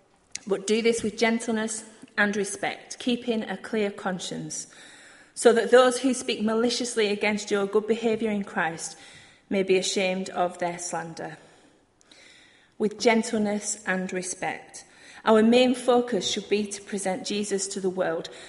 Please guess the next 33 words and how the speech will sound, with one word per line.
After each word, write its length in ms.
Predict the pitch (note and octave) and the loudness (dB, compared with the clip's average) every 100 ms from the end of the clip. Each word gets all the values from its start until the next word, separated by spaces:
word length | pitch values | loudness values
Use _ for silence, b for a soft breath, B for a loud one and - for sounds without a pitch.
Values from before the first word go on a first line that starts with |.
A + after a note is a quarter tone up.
| G3 | 2
by 160 | A3 | 4
doing 360 | G#3+ C4 C4 A#3+ | 4 2 4 4
those 240 | A#3+ A3+ | 4 4
things 340 | A#3 A3+ F3 E3+ | 2 0 0 0
that 140 | F3+ | 0
we 80 | F#3+ | 2
were 160 | F#3+ F3+ | 2 0
told 320 | - G3+ G3 | 0 0 0
about 260 | G3 F3 - | 0 0 0
earlier, 460 | F3 E3+ D#3+ D#3 D#3 B B B B - | -4 -4 -6 -8 -10 B B B B 6
by 120 | G3+ | 6
being 220 | G#3 G#3+ | 6 0
sympathetic, 840 | G#3 A#3 A3 - - - - D#3+ - | 0 -2 -4 -4 -6 -6 -6 -4 2
by 140 | G3 | 4
loving 360 | G3 G#3+ G#3+ G#3+ | 6 4 2 0
one 160 | G3 | -2
another, 420 | G3 F#3 E3+ E3 - B B B B B - | -4 -6 -6 -8 -10 B B B B B 2
by 120 | A3 | 4
being 280 | G3+ A3+ A3+ | 6 6 4
compassionate, 760 | A3+ G#3+ A3+ A#3 - A#3+ G#3+ - B B B B | 2 -2 2 2 2 0 0 -4 B B B B
by 140 | - G#3 | 4 4
being 260 | G#3 G3+ | 4 0
humble, 560 | G3+ G#3+ F#3 E3+ D#3 F3 - B B B B B | 0 -2 -4 -2 -4 -6 -14 B B B B B
by 140 | - G#3+ | 6 6
not 220 | A#3 A3+ | 6 4
repaying 460 | A3+ A3+ A#3 G3+ G3+ | 2 0 0 0 -2
evil 400 | G#3 G#3 G3+ G3 | -2 -2 0 2
with 140 | F#3+ | 0
evil 400 | G3+ G#3 G3+ G#3 | -2 -4 -2 -2
or 160 | E3+ E3+ | -2 -4
insult 460 | G3+ F#3+ - F#3 | -4 -4 -4 -4
with 120 | F3 | -6
insult, 540 | - F3+ E3+ - D#3 | -8 -8 -6 -6 -6